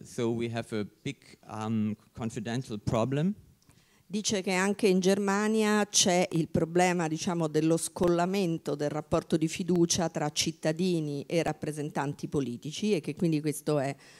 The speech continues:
Speaker 2: un problema che in questa maniera si, si riesce in qualche modo a contenere meglio.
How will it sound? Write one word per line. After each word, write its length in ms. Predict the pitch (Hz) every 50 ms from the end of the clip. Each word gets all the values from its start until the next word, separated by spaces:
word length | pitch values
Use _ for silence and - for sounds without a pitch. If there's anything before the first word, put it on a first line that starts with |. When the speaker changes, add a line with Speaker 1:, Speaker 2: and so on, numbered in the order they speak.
| - - _
Speaker 2:
un 160 | - 175 165
problema 480 | - - 180 180 175 165 156 160 165 156
che 140 | 151 - 160
in 120 | 151 147
questa 380 | - - 180 175 - - - 165
maniera 540 | 170 170 170 165 151 156 151 151 160 147
si, 340 | 147 - - - 143 139 - -
si 260 | 156 - - 147 147
riesce 460 | 160 170 170 170 165 - - - 143
in 60 | 143 -
qualche 300 | - 156 147 - - 156
modo 260 | 151 151 151 151 143
a 60 | 139
contenere 760 | - _ - 175 165 151 147 - 170 156 156 151 151 143 147 143
meglio. 560 | 143 123 120 127 107 104 131 123 117 143